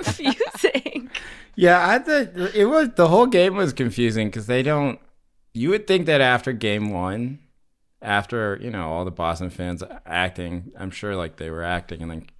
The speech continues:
Speaker 2: Kyrie, you know, flipping them off and that, and then them losing in this w-, terrible way, right? This sort of, like,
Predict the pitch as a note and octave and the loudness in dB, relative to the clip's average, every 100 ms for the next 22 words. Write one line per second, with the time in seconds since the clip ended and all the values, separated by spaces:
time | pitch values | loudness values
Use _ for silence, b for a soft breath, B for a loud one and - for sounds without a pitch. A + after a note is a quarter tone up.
0 | - - E2+ E2 D#2+ D#2+ - b b b | -12 -4 -4 -4 -6 -8 -14 b b b
1 | b b b - D2+ - - E2+ F2 E2 | b b b -12 -12 -10 -10 -8 -8 -8
2 | D#2 D#2 D#2 - E2+ D#2+ D2+ - _ _ | -8 -6 -8 -10 -12 -10 -10 -14 _ _
3 | G#2+ A2 G#2+ G2+ A2 A2 F#2+ G#2 A#2+ A2+ | -2 2 2 2 4 4 2 2 2 0
4 | G2 F2+ E2+ - - _ - - F2+ - | -2 -4 -6 -10 -18 _ -20 -16 -16 -18
5 | - A#2 B2+ G#2+ F#2 F2+ A2+ G2 D2+ D2 | -8 0 0 0 -2 -2 -2 -4 -6 -8
6 | E2+ E2+ F2+ F#2 F2 D2+ | -10 -12 -12 -12 -10 -12